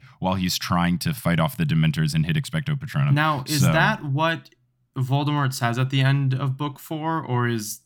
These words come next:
Speaker 2: that ju-, or is this actually Voldemort directly
Speaker 1: No,
Speaker 2: talking to
Speaker 1: thi-,
Speaker 2: Harry?
Speaker 1: this is a new quote. This isn't a
Speaker 2: Okay.
Speaker 1: quote that was said before, so it,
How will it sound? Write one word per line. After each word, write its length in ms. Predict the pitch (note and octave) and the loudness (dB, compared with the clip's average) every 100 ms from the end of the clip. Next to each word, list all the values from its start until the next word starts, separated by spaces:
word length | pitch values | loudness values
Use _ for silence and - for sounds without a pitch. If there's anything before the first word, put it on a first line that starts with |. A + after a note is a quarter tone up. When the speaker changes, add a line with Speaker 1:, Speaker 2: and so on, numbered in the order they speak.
| B2+ | -2
Speaker 2:
that 400 | B2+ C3 C3 - A#2 | 2 4 2 -4 -12
ju-, 160 | A2+ C3 | 0 2
or 160 | C3 B2 | 4 4
is 160 | G#2+ | 4
this 260 | B2+ C3+ - B2+ | 4 4 2 4
actually 420 | B2+ B2+ B2+ A#2+ | 4 2 0 0
Voldemort 640 | A2 B2 A#2 A#2 A2+ A2+ - | 2 2 2 0 -2 -6 -8
directly 520 | G#2 A2+ A2 A2+ C3+ D3+ | -2 2 2 6 10 10
Speaker 1:
No, 100 | C#3 C3 G#2+ | 10 6 2
Speaker 2:
talking 120 | G#2 | -2
to 100 | G#2+ | 0
Speaker 1:
thi-, 100 | A#2 D#3+ | 4 4
Speaker 2:
Harry? 180 | - - | 4 0
Speaker 1:
this 220 | C3 D#3+ | 4 4
is 120 | G#3 G3+ | 2 4
a 60 | |
new 260 | D#3+ B2 A2+ | 8 10 8
quote. 440 | - - D2 C#2 - | 2 0 0 -2 -4
This 220 | G#2 - | -2 4
isn't 240 | B2+ C3 | 6 8
a 60 | A#2 | 6
Speaker 2:
Okay. 80 | - | 0
Speaker 1:
quote 320 | G2+ F#2 - | -4 -2 -2
that 100 | E2+ | -4
was 120 | E2+ | -2
said 160 | E2+ D2+ | -4 -4
before, 340 | C#2+ B1+ B1+ | -6 -6 -6
so 240 | B1+ E2 | -4 -2
it, 140 | E2 | -2